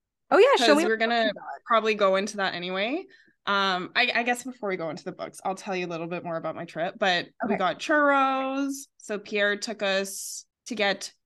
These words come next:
Speaker 2: churros and porras. Oh my gosh, is it porras? So churros
Speaker 1: It
Speaker 2: are, like,
Speaker 1: looks like whatever it
Speaker 2: skinny.
Speaker 1: was.
Speaker 2: So good.
Speaker 1: Mm.
Speaker 2: I love churros. And this was probably one of the best churros or churro places with chocolate.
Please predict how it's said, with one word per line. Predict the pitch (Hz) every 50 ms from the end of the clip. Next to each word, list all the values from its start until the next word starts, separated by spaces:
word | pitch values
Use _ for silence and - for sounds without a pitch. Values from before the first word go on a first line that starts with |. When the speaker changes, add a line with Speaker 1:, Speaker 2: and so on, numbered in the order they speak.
| _ _ _ -
Speaker 2:
churros | - 254 240 240 240 254 262 269 294 370 415 392 - - - - - - -
and | - 202 196 190 190 190 190 190 - - _ _ _ _ _ _ _ _ -
porras. | 226 208 220 262 302 370 453 440 - - - - - - - _ _ _ _ _ _ _ _ _ _ _ _ _ _ -
Oh | 110 214
my | 104 101
gosh, | - 95 78 82 - - - - - -
is | 214 -
it | 240 233
porras? | - - 226 214 220 233 247 247 - - - _ _ _ _ _ _ _ _ _ _ _ _ _ _ _ _ _ -
So | - 220
churros | 208 - 254 247 254 277 320 370
Speaker 1:
It |
Speaker 2:
are, | 370 381
like, | 392 370 285
Speaker 1:
looks | - - - - 240
like | 220
whatever | 220 196 160 156
it | 170
Speaker 2:
skinny. | 190 233
Speaker 1:
was. | 277 - - - - _ - - - - _ _ _ _ _ _
Speaker 2:
So | - - - 240 226 226
good. | 202 180 170 165 147
Speaker 1:
Mm. | 135 196
Speaker 2:
I | 220 240
love | 247 226 226 233
churros. | 226 - 226 214 208 208 208 214 214
And | 202 196 208
this | 220 214 -
was | 349 381 381
probably | - 247 233 240 247 247
one | 226 214 208
of | 208 214
the | 208
best | 196 196 185 185 185 196 196 - - - - - - - - _ _ _ _ _ _ _ _ _ _ _ _ _ _ -
churros | - - 202 185 185 185 185 185 185 185 185 185 185 - - - - - - _ _ _ _ _ _ _ _ _
or | 208 196
churro | 196 - - 196 180 190 190
places | 190 214 196 196 208 196 185
with | 185 175 180
chocolate. | - - 175 175 175 - 214 214 214 220 - -